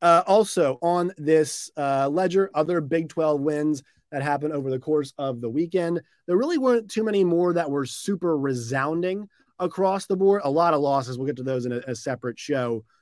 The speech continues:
But Texas, slow start. Wyoming was ready. You knew there was gonna be a letdown, and I told you guys on Friday I didn't like laying thirty points. Uh, Quinn Ewers was not very impressive, but Jonathan Brooks was, carrying the ball twenty-one times for one sixty-four.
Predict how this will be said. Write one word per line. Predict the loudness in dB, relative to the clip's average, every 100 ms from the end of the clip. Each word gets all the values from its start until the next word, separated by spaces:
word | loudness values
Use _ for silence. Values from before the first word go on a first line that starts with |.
| _ 2
But | 2 2 -2
Texas, | -2 -2 -2 -2 -4 -14 _ _ _
slow | -14 -10 0 4 6 6
start. | 2 0 2 2 -2 -6 _ _ _ _ _ -10
Wyoming | 2 4 4 4 4
was | 4 4
ready. | 4 4
You | 2 2
knew | 2 2
there | 2
was | 2
gonna | 2
be | 2
a |
letdown, | 2 0 0 2 2
and | 2
I | 0
told | -2 0
you | 2
guys | 0 0
on | -4
Friday | -2 -2 -2
I | -2
didn't | -4
like | -4 -6
laying | -4 -4 -6
thirty | -4 -4 -2 -4
points. | -6 -6 -6 -8 _ _ _ -8
Uh, | -4 -2
Quinn | 0 4
Ewers | 6 6 4
was | 0
not | 0 0
very | 0 -2
impressive, | -2 -4 -6
but | -8
Jonathan | -6 -4 -4 -4 -4
Brooks | -6 -8 -8
was, | -4 -4 -6
carrying | -6 -6 -4
the | -4
ball | -6
twenty-one | -6 -10 -6 -4 -4
times | -4 -6 -6
for | -8
one | -6 -4 -6
sixty-four. | -6 -12 -10 -12 _ -4 -4 -4